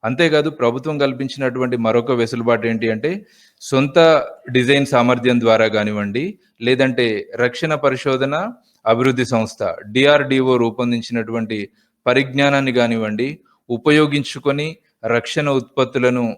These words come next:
రూపొందించేటువంటి అవకాశాన్ని ప్రైవేట్ సంస్థలకి కల్పిస్తుంది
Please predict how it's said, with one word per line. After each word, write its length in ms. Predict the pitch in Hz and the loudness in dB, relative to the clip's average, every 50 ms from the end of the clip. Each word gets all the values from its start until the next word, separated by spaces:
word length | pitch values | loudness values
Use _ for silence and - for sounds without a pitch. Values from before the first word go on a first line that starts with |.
| - - 123 | -10 -10 -4
రూపొందించేటువంటి 1080 | 113 123 123 120 123 127 123 120 120 117 113 - 123 113 113 107 113 113 110 104 113 | -2 -2 -2 0 0 0 2 2 2 0 0 0 -2 -2 -2 0 -2 -4 -2 0 0
అవకాశాన్ని 840 | 107 107 107 110 - 123 120 117 - 117 113 113 113 113 107 104 - _ _ _ - | 0 2 0 2 2 0 0 0 0 0 0 0 0 -2 -4 -6 -10 _ _ _ 0
ప్రైవేట్ 340 | 117 120 120 127 127 120 | 2 2 4 4 2 0
సంస్థలకి 540 | - 120 117 113 - - 117 113 110 104 113 | 0 -2 -4 -4 -4 -2 -2 -2 -2 -4 -6
కల్పిస్తుంది 800 | 104 - 104 107 101 110 104 - - 110 104 104 113 120 131 - | -6 -4 -4 -4 -6 -8 -10 -8 -8 -6 -4 -4 -4 -4 -6 -8